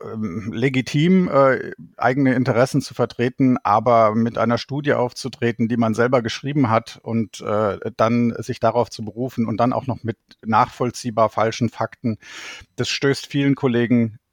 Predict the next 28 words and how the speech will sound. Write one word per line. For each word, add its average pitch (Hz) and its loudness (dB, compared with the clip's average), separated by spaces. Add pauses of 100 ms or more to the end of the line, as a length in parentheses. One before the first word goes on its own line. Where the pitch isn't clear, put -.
sehr 131 2
deutlich 117 0
auf. 120 -2 (440)
Und - -4
da 120 2
kommt 135 2
dann 139 4
auch 117 2
schon 127 -2
mal 120 4
die 113 -2
Aussage, 107 2
haben 104 -2
wir 127 2
eigentlich 113 0
aus 113 -4
dem 110 -8
Dieselskandal 107 0
nichts 98 -6
gelernt? 95 2
Wie, 98 -8
wie 117 -6
lange 107 2
soll 101 0
das 101 -4
eigentlich 98 -8
so 90 -10
weitergehen? 87 -8